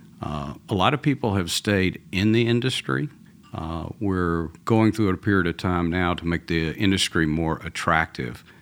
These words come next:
There's, there's better offers out there. If you look at it, uh, everybody wants to be involved with software or with the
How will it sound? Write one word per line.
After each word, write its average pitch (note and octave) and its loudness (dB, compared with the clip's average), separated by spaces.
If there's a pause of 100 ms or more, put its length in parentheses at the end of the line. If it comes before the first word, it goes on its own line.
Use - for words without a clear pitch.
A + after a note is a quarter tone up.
There's, F#2+ 2
there's G#2+ 2
better F#2+ 4
offers C#2+ 0
out A1 -10
there. - -14 (500)
If - -2
you F2+ 2
look F#2+ 0
at E2 4
it, - -4
uh, D#2+ 0
everybody E2 0
wants F2+ -2
to - -2
be E2+ 0
involved D#2+ -2
with C#2+ -4
software D#2 -2
or D#2 -4
with D#2 -4
the D2+ -2